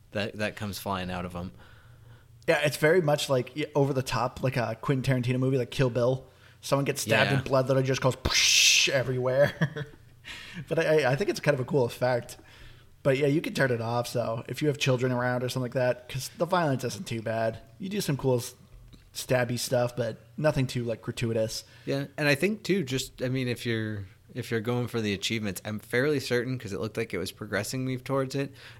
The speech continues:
Speaker 1: is you can knock everyone out and then kill them after, so you can get your
Speaker 2: Yep.
Speaker 1: knockouts and your kills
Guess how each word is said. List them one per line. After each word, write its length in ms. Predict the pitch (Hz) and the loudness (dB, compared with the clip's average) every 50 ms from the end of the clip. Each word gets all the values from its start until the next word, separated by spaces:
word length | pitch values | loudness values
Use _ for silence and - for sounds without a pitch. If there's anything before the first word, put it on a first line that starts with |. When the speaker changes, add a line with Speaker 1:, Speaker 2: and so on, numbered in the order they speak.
| - | -6
Speaker 1:
is 100 | 110 101 | -4 -2
you 60 | 117 | -2
can 260 | 117 - 143 131 113 110 | 0 0 -2 0 0 0
knock 300 | 104 101 113 117 - 107 | 2 2 2 0 0 -2
everyone 380 | 113 113 117 113 110 104 98 | -2 0 0 0 0 0 0
out 200 | 98 104 110 110 - | 0 0 0 -2 -2
and 120 | 113 107 101 | -4 -4 -4
then 120 | 98 98 | -4 -4
kill 200 | - - 117 110 101 | -4 -2 -2 -2 -2
them 140 | 104 98 | -2 -2
after, 360 | 90 92 101 - - 131 123 110 | 0 0 -2 -2 -2 -2 -2 -2
so 120 | - 120 | -2 -2
you 60 | 104 98 | -2 -2
can 80 | 110 | 0
get 160 | 110 117 117 | 0 0 2
your 120 | 131 - 202 | 2 2 2
Speaker 2:
Yep. 180 | 101 101 104 | 2 0 0
Speaker 1:
knockouts 320 | - 123 113 104 - 110 107 | 0 0 0 0 2 0 0
and 80 | 107 | 0
your 100 | 104 107 | 0 -2
kills 520 | 95 - 113 104 101 104 98 - - - | -2 -2 -2 0 0 -2 -4 -6 -8 -12